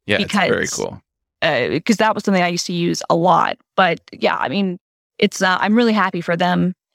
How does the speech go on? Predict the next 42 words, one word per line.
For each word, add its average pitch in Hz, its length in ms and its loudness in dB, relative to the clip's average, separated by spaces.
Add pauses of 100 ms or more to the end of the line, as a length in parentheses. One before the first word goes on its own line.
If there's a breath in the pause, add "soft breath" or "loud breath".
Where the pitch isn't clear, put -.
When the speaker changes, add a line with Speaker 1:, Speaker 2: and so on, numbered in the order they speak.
(160)
Speaker 2:
and, 165 380 -2
um, 160 400 -2
happy 185 260 -4
to 175 60 -8
support - 400 -6
them. - 240 -6
So - 400 -2 (580)
yay 202 320 4
for, 185 340 2
like, 180 360 0 (420)
a 202 120 2
good 196 360 0
Mac 180 260 -2
app, 160 200 0
like, 170 100 -2
coming 185 260 -2
back 170 220 0
from 180 100 -14
the 180 60 -10
dead. 180 460 0
Like, - 220 -2
Speaker 1:
Yeah, 139 180 4
Speaker 2:
hell 196 120 2
yeah. 190 200 0
Speaker 1:
I - 20 0
think, 175 300 0 (120)
I 117 80 2
think 170 200 0
the 180 100 2
price 151 380 0
to 156 100 0
buy 139 160 4
it 135 180 2
new 110 220 6
now 147 240 6
is 110 160 0
around 113 220 0
a 107 60 0
hundred 113 260 0
and 104 80 -4
fifty, 98 420 0
right? 87 380 0